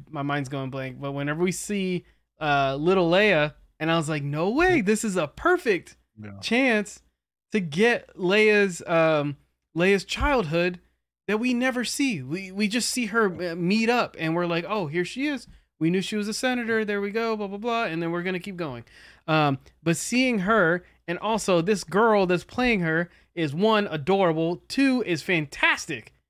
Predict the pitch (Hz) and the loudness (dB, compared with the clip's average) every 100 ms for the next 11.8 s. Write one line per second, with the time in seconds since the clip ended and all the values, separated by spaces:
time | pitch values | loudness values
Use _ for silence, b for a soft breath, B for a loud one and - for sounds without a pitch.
0 | _ _ - 196 170 285 262 202 156 175 | _ _ -6 -4 2 2 4 4 2 4
1 | 262 240 180 180 135 143 127 143 202 202 | 4 4 2 0 0 -4 -4 0 0 0
2 | 190 214 233 240 226 - _ _ _ - | 2 2 4 2 0 -12 _ _ _ -4
3 | 165 - 190 226 233 - 247 247 233 - | -4 2 2 4 2 2 2 2 -2 -8
4 | _ _ - 165 165 160 160 160 160 151 | _ _ -6 -2 0 0 -2 -2 0 2
5 | 143 156 156 151 - 196 202 190 - 170 | 0 0 0 0 0 2 2 0 -4 -4
6 | 156 165 - 196 175 - 143 - 175 151 | -4 -8 -6 -6 -6 -10 -14 -8 -6 -2
7 | 160 170 156 143 151 160 156 156 151 170 | -2 0 0 0 -2 -2 -4 -6 -6 -6
8 | 160 151 135 156 156 143 135 139 147 - | -6 -6 -2 -2 -2 -4 -4 -4 -4 -8
9 | 135 135 - 135 - 139 147 160 165 b | -10 -10 -10 -12 -10 -8 -6 -6 -8 b
10 | b b 151 143 135 127 123 _ _ - | b b -4 -4 -4 -8 -12 _ _ -10
11 | 156 147 - 240 220 143 107 | -8 -8 -2 0 0 -4 -10